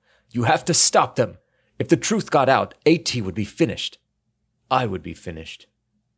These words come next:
But Metal Gear technology is already a known factor. The core technology is, but that's not,"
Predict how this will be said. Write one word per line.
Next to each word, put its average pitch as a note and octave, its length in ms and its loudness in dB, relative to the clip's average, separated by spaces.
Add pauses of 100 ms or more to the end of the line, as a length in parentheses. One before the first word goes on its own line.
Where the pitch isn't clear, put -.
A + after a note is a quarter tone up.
(540)
But G2 120 -6
Metal B2 280 0
Gear G#2 180 -2
technology F#2 640 -8
is F2+ 140 -6
already G#2+ 500 0
a F2+ 60 -10
known F2+ 300 -8
factor. - 600 -6 (800)
The C3 100 -2
core F3+ 260 4
technology F2 680 -6
is, F2+ 160 -8
but - 180 -6
that's F3+ 240 0
not," C3 300 -2